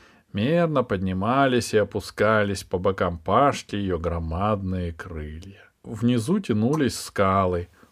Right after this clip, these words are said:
острые, кое-где поросшие колючками,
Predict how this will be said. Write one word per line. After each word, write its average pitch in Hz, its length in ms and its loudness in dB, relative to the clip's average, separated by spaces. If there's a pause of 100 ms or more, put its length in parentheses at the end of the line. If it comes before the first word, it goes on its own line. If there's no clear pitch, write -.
(100)
острые, 95 680 -2
кое-где 107 420 2
поросшие 113 720 4
колючками, 107 1040 0